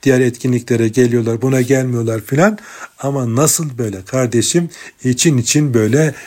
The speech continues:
perişan bir durumda. Bir daha böyle bir organize yaparsan filan, e, tabi ister istemez onların böyle moralsizliği, e, bizim de moralimizi bozdu. E, ondan sonra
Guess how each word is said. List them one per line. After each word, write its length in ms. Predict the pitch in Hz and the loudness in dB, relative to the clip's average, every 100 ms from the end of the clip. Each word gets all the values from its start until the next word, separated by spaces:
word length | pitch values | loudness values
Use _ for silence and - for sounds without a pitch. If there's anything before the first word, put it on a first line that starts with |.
| - | -2
perişan 480 | 170 175 160 135 113 | 2 4 4 2 0
bir 100 | 113 | -4
durumda. 360 | 110 110 123 | -10 -10 -2
Bir 100 | 151 | 2
daha 220 | 139 131 117 | 4 4 4
böyle 240 | 123 113 | 0 2
bir 60 | 127 | 0
organize 460 | 120 131 123 127 | 0 0 0 2
yaparsan 560 | 123 120 123 117 123 117 | 2 2 -2 -2 -4 -4
filan, 400 | 131 135 185 165 - - - - | 0 2 2 0 -12 -20 -20 -12
e, 40 | 120 | -2
tabi 200 | 139 123 | 0 0
ister 280 | - 135 | 2 2
istemez 580 | 107 - 107 104 170 - - - - - | 2 -2 -2 2 2 0 -6 -18 -6 0
onların 380 | 123 113 107 | 2 2 2
böyle 180 | 107 110 | 2 0
moralsizliği, 1120 | 101 110 110 101 92 - 95 - 101 104 170 190 - - _ 123 | 2 2 2 0 -2 -4 -4 -4 0 2 2 0 -12 -20 _ -6
e, 100 | 110 | -4
bizim 280 | 131 165 | 0 2
de 120 | 135 98 - _ | 2 0 -6 _
moralimizi 720 | 110 107 104 104 101 - 101 | -4 -2 -2 -2 -4 -4 -2
bozdu. 600 | 101 92 85 - 120 190 - - - _ | 0 0 -2 0 2 2 -2 -14 -20 _
E, 140 | 113 117 | -4 -2
ondan 420 | 127 131 131 117 | 0 2 2 2
sonra 560 | - 104 95 131 170 | 2 -4 2 2 2